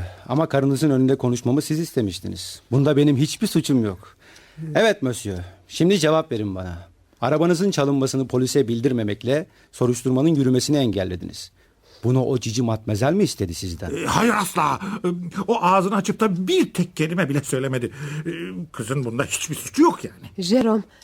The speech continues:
Speaker 3: belki müfettiş beyin soruşturmasını engelledin ama bakalım herkes gittikten sonra benim yapacağım soruşturmayı nasıl engelleyeceksin? Çok merak ediyorum.
Speaker 1: Evet Monsieur Jerome Dormey.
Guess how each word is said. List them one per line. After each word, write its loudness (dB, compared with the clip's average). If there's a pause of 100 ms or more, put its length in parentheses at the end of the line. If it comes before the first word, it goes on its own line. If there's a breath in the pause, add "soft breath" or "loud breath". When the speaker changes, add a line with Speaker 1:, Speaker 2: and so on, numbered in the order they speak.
(200 soft breath)
Speaker 3:
belki 4
müfettiş 0
beyin 4
soruşturmasını 2
engelledin 2
ama 2
bakalım 0
herkes -4
gittikten -2
sonra -2
benim 6
yapacağım 2
soruşturmayı 2
nasıl 2
engelleyeceksin? -2
Çok -2
merak 0
ediyorum. -4 (580 soft breath)
Speaker 1:
Evet 2
Monsieur 2
Jerome 2
Dormey. -4